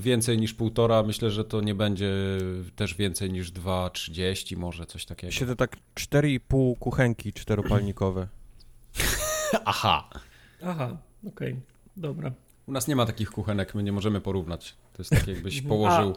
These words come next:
Speaker 3: A, a ile to jest w, w bananach?
Speaker 1: No, właśnie to samo
Speaker 2: <laughs>
Speaker 1: chciałem
Speaker 2: W
Speaker 1: powiedzieć.
Speaker 2: bananach s-, będzie z trzydzieści siedem, trzydzieści osiem bananów?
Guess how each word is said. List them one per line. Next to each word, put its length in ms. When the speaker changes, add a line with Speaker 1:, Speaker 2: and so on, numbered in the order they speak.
Speaker 3:
A, 60
a 40
ile 140
to 80
jest 180
w, 200
w 140
bananach? 640
Speaker 1:
No, 300
właśnie 280
to 120
samo 140
Speaker 2:
<laughs> 20
Speaker 1:
chciałem 200
Speaker 2:
W 20
Speaker 1:
powiedzieć. 200
Speaker 2:
bananach 360
s-, 280
będzie 340
z 380
trzydzieści 380
siedem, 360
trzydzieści 280
osiem 220
bananów? 600